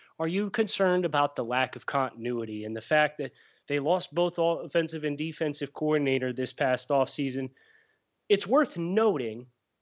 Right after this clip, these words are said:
but if you have the right person atop the organization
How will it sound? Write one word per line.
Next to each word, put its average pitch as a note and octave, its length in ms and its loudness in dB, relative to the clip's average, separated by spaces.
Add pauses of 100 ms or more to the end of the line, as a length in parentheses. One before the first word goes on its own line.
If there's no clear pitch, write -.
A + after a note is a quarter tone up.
(180)
but E3 160 -2
if E3+ 140 -4
you F#3 80 -2
have A#3+ 320 0
the G3 100 -2
right F3+ 280 0
person E3+ 520 -4
atop - 480 -4
the G3 140 -6
organization D#3 880 -4